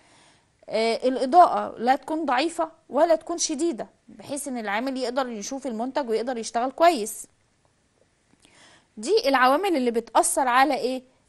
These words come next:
ال-، ال-، الإنتاج عندي، وبتأثر على أداء العامل.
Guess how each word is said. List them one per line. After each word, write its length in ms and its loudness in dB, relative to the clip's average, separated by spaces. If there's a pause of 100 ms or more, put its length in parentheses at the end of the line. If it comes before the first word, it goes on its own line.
(300)
ال-، 380 -4
ال-، 220 -8
الإنتاج 480 0
عندي، 360 -4 (180)
وبتأثر 560 -4
على 300 4
أداء 280 -2
العامل. 400 0